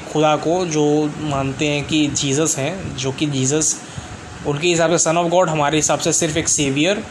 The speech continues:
हिंदू के, और मुस्लिम्स के हिसाब से, इस्लाम के हिसाब से the पैगंबर, the prophet, the नबी, रसूल, माबूद या जो भी कहिए, अब ऊपर वाले का भेजा हुआ दूत या प्रिय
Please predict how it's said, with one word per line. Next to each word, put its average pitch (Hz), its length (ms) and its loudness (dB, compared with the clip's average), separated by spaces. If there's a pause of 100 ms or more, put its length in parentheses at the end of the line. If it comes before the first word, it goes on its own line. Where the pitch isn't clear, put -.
(140)
हिंदू 147 260 0
के, 180 120 -2 (560)
और 147 140 2
मुस्लिम्स 147 480 0
के 165 100 0
हिसाब 147 240 2
से, 165 120 0
इस्लाम 151 340 2
के 156 100 -2
हिसाब 143 220 2
से 190 220 0
the 170 100 0
पैगंबर, 147 560 0
the 156 300 4
prophet, 147 400 2
the 147 160 2
नबी, 147 380 2
रसूल, 151 680 2 (160)
माबूद 147 540 2
या 139 160 2
जो 143 160 0
भी 156 100 0
कहिए, 139 340 -2 (380)
अब 143 200 -2 (100)
ऊपर 156 260 2
वाले 160 220 4
का 185 120 2
भेजा 147 300 0
हुआ 156 160 2
दूत 147 240 0
या 175 80 4
प्रिय 170 540 0